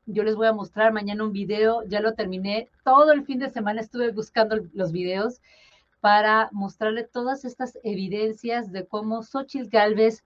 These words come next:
no es ni indígena. En el lugar donde ella nació, era una de las familias acomodadas. Ella, a pesar de que sus abuelos, como ella dice, murieron, ¿verdad?,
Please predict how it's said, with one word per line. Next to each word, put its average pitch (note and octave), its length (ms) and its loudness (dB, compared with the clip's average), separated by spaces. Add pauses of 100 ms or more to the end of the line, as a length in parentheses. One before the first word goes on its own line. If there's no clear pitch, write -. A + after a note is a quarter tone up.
no G#3 200 -2
es A#3 260 -2
ni G3 240 -2
indígena. A3+ 760 -2 (600)
En G#3 200 0
el A3 240 0
lugar G#3 340 2
donde G3+ 400 -2
ella G3 220 0
nació, G3 800 -4
era A3 340 0
una A#3 200 0
de A3+ 80 0
las G3+ 180 -2
familias G3+ 480 0 (100)
acomodadas. G3 1000 0 (600)
Ella, A3+ 400 0
a G#3 240 -4
pesar G#3+ 480 0
de G3+ 120 -4
que G3 140 -6
sus F3+ 240 -12
abuelos, G#3 640 -2
como F#3 240 -6
ella G3 220 0
dice, G3 500 -4
murieron, G3 800 0 (480)
¿verdad?, F3+ 560 0